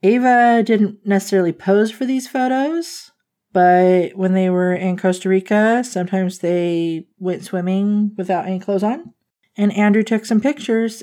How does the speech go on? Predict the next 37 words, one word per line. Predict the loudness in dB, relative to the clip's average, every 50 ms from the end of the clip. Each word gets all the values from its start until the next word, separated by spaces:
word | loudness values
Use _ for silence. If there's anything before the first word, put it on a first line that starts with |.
| -12 _
and | -4 -2 0 0 0 0 -2 -2
Ava | -2 -2 0 0
didn't | 0 0 0 0
really | 0 0 0 0
think | 0 -2 -2 0
anything | 0 0 0 0 -2 -2 0 0
of | 0 0 0
it | -2 -2 -4
because | -4 -2 -2 -2 -2 -2 -6 -12 _ _ _ _ _ _ _ _ _
they | 0 2 2
were | 2 2
in | 2 2 0 0
love | 0 0 0 0 0 2 2 2 2 2 2 0 -2 -2
and | -2 -2 -2 0 0 -2 -2 -2 -4 -6 _ _ _ _ _ _ _ _ _ -14 -8 -4
we | -2 -2
were | -2 -2
gonna | -2 -2 -2 -2
get | -2 -2 -2 0
married, | 0 0 0 0 0 0 2 2 0 0 -2 -6 -8
so | -8 -8 -8
it's | -8 -8
fine. | -6 -4 -2 0 0 2 0 0 -2 -4 -6 -6 -8 -8 -10 -10 -12 -14 -16 _ _ _ _ _ _ _ _ -6
But | -6 -6
apparently | -4 -2 0 0 2 0 0 0 0 0 2 2 2 0
Andrew | 0 -2 -2 0 2 2 2
is | 0 0 -2
spinning | -4 -2 -2 0 0 0
this | -2 -2 -4
whole | -4 -2 -2 -2
story | -4 -4 -2 0 2 2 2 2
about | 0 0 2 2 0 0 -2
her | -4 -6 -4
being | -4 -4 -6 -6 -6 -8 -8
an | -8 -8
alcoholic, | -8 -8 -8 -8 -8 -2 0 2 4 4 4 4 4 2 2 2 0 -2 -6 -10 -20 _ _ _ _ _ _ _ _
having | _ -2 0 0 0 -2 -4 -4 0
rages, | 2 2 4 4 2 2 2 2 4 4 6 6 6 6 6 4 2 2 -2 -8